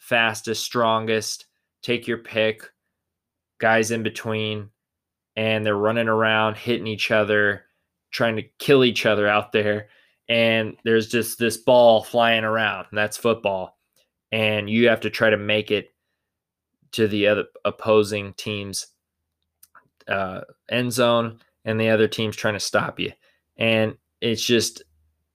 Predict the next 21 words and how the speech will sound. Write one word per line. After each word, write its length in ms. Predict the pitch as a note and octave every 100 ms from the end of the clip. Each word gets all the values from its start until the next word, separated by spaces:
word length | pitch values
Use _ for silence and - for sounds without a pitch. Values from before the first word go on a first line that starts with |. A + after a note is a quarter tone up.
| _ -
such 400 | - B2+ A#2 A2+
a 80 |
strenuous, 880 | - - B2 A#2+ A#2+ A#2+ A#2 A2+ A2
difficult 920 | - G2+ A2 G#2+ - A2+ A#2 G#2+ F#2+ G#2+
game 520 | A2 A2 G#2+ G2+ F#2 -
to 120 | A2+
succeed 640 | - - - - A#2 A2+ G#2+
in. 320 | G2+ F#2+ F2+ _ _ _ -
I've 140 | G2+
always 260 | A2 A2 -
said, 280 | A2+ G#2+ - G2+
I 100 | G2+
think 220 | F2+ F#2+
quarterback's 640 | - G#2+ G#2+ G#2+ G#2 -
the 100 | -
toughest 440 | - G#2+ - -
position 400 | - G2+ G2+ -
in 60 | G#2
all 220 | G#2 G2+
of 100 | G#2
sports. 520 | - G#2+ G#2 G2+ -